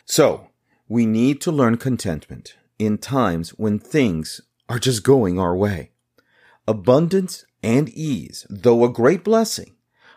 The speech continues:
are oftentimes when we become spiritually lazy.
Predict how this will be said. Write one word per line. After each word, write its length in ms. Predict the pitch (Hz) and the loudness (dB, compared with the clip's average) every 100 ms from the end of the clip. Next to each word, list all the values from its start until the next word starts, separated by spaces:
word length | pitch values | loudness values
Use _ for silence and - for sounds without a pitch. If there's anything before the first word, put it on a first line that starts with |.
| _ - | _ 2
are 240 | 123 117 | 4 4
oftentimes 960 | 143 190 - - 107 - 107 104 107 - _ | 0 -2 0 -2 -2 0 2 2 0 -4 _
when 400 | 117 123 117 110 | 2 4 2 0
we 180 | 185 190 | -2 -2
become 560 | 113 - 170 170 110 | -4 -4 -2 -2 -2
spiritually 880 | - - - 170 131 - 113 104 98 | -6 -8 0 2 2 0 -2 0 0
lazy. 720 | 95 98 160 170 127 71 - | 0 0 0 0 -4 -10 -18